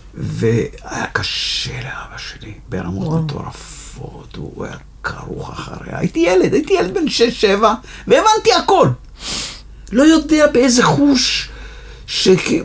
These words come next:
Speaker 1: חייתי שיש לילד, שמבין את מערכת היחסים, אה, בבית. ובשורה התחתונה,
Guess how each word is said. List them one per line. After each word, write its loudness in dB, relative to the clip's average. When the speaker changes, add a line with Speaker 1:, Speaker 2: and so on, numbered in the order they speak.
Speaker 1:
חייתי 6
שיש 4
לילד, 6
שמבין 6
את 2
מערכת 4
היחסים, 2
אה, 0
בבית. -2
ובשורה 2
התחתונה, 2